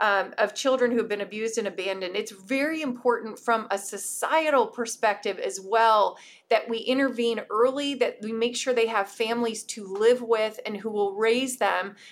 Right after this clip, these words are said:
um, with the love and the boundaries and the expectations, uh, that turn us into civilized, uh, and wonderful people. Um, you know, they're, these children, uh, haven't done anything wrong, and,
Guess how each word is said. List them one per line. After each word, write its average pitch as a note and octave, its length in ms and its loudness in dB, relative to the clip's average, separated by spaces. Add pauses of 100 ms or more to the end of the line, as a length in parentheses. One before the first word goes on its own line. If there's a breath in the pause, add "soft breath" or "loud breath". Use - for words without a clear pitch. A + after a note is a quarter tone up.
(120)
um, G3 340 0
with A#3 400 2
the A#3+ 100 4
love A#3 540 4
and G#3+ 240 0
the G3+ 60 0
boundaries B3 840 2
and A3 180 -2
the A3 140 0
expectations, B3 1160 0 (320 loud breath)
uh, G#3+ 220 2 (120)
that - 460 0
turn B3 320 2
us A#3+ 260 0
into A3+ 380 0
civilized, G#3 840 2 (300 loud breath)
uh, G3+ 240 2
and A3 120 -2
wonderful A3 360 0
people. G#3+ 600 0
Um, F#3 200 -6 (240)
you A3+ 140 0
know, F#3+ 260 2 (420 loud breath)
they're, A#3+ 360 4 (140)
these A3 280 -4
children, C4+ 640 0
uh, F#3+ 240 4
haven't A#3 300 0
done A#3+ 140 2
anything A#3+ 440 2
wrong, G#3 520 2 (380 loud breath)
and, G3+ 520 0